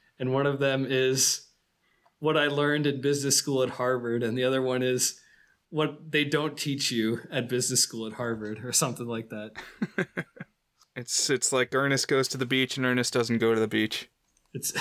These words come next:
Speaker 1: <laughs> it's humanity.
Speaker 2: <laughs> On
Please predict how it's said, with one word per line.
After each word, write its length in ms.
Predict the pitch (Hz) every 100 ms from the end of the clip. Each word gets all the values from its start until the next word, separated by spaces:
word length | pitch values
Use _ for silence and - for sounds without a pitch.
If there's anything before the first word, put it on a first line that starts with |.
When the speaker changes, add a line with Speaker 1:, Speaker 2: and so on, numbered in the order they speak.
| - -
Speaker 1:
<laughs> 1700 | - 254 - 220 - 196 - - - _ _ _ - - - - -
it's 160 | 139
humanity. 640 | 156 139 127 120 110 107 - _ _ _ - - - _ _ -
Speaker 2:
<laughs> 60 | - - - - - - - - - - - - - - _ -
On 480 | 139 147 165 175